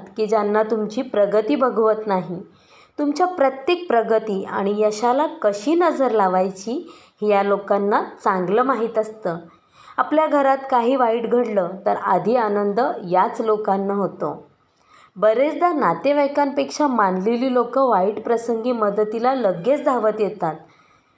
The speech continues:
पण आपली रक्ताची फक्त आपली मज्जा बघत राहतात.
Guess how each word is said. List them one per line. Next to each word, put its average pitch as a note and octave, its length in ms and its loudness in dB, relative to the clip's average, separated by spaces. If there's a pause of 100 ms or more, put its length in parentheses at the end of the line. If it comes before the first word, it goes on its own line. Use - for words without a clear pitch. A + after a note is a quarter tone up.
(160)
पण G3 140 2
आपली G3+ 440 2
रक्ताची A3 880 -2
फक्त G#3 300 -2
आपली A3+ 440 -2
मज्जा G3 440 0
बघत G#3 400 -2
राहतात. F3 380 -4